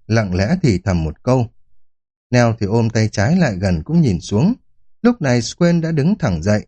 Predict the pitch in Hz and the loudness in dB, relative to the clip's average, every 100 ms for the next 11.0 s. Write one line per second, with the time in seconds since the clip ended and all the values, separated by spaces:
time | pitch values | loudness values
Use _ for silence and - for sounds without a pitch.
0 | - 127 127 123 117 113 117 107 107 151 | -2 0 0 0 0 0 0 2 0 -2
1 | 151 156 180 113 - 95 127 180 - 107 | 0 0 2 0 -2 -2 0 0 0 0
2 | 90 110 101 98 101 - - _ - _ | 0 0 0 0 -2 -8 -20 _ -20 _
3 | 180 185 180 151 156 208 120 170 127 87 | 0 2 0 2 2 0 0 0 0 0
4 | 104 98 - 117 104 101 98 - _ 95 | -2 -4 -2 0 2 0 -2 -6 _ -2
5 | 120 156 208 - _ 117 98 107 160 - | 2 2 0 -4 _ -2 0 0 -2 -2
6 | 82 107 107 113 113 - _ _ 135 123 | 0 0 2 2 0 -4 _ _ 0 2
7 | 120 214 - 135 117 165 196 107 82 98 | 2 -2 -2 -2 0 -2 0 -2 -2 -4
8 | - 117 120 110 - 101 98 73 - _ | -2 0 2 2 0 0 0 -2 -12 _
9 | - - 110 104 117 226 - 123 107 90 | -6 0 2 2 2 -2 0 -2 0 0
10 | 101 95 117 101 117 107 82 117 113 92 | -2 0 -2 -2 -2 -2 0 0 2 0